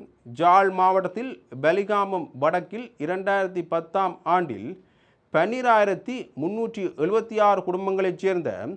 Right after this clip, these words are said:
நாற்பத்தி ரெண்டாயிரத்தி அறுநூற்றி தொண்ணூற்றி ஒன்பது பேர் இடம்பெயர்ந்தவர்களாக பதிவு செய்யப்பட்டிருந்தனர். அவர்களில் பத்தாயிரத்தி தொள்ளாயிரத்தி எண்பத்தி ஒன்று குடும்பங்களைச் சேர்ந்த முப்பத்தி எட்டாயிரத்தி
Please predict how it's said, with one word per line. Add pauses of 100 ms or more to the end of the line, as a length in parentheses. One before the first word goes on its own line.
(380)
நாற்பத்தி
ரெண்டாயிரத்தி (300)
அறுநூற்றி (160)
தொண்ணூற்றி
ஒன்பது
பேர் (380)
இடம்பெயர்ந்தவர்களாக
பதிவு
செய்யப்பட்டிருந்தனர். (800)
அவர்களில் (120)
பத்தாயிரத்தி
தொள்ளாயிரத்தி (200)
எண்பத்தி
ஒன்று
குடும்பங்களைச்
சேர்ந்த (300)
முப்பத்தி
எட்டாயிரத்தி